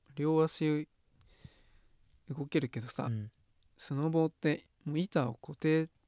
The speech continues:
Speaker 1: 足を固定しちゃってるからさ、
Speaker 2: そうそうそうそう。
Speaker 1: 逃げられないんだよね。
Speaker 2: <laughs> 確か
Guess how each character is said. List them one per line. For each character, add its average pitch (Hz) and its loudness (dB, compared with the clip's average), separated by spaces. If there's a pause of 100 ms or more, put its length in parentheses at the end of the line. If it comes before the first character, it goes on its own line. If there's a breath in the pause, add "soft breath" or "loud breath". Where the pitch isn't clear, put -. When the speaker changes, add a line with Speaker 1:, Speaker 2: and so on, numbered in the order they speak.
(120)
Speaker 1:
足 156 0
を 160 2
固 131 -8
定 170 -2
し - -6
ち - -14
ゃ 175 0
っ - -2
て - -4
る 165 -6
か - -12
ら 117 -8
さ、 127 -10
Speaker 2:
そ 120 -2
う 98 -6
そ - -6
う 104 -6
そ 104 -10
う - -10
そ - -16
う。 - -18 (540 loud breath)
Speaker 1:
逃 131 -4
げ 156 0
ら 170 2
れ 165 4
な 123 0
い 113 -2
ん 120 -8
だ 135 6
よ 113 8
ね。 - -8 (220)
Speaker 2:
<laughs> - -6
確 - -4
か - -20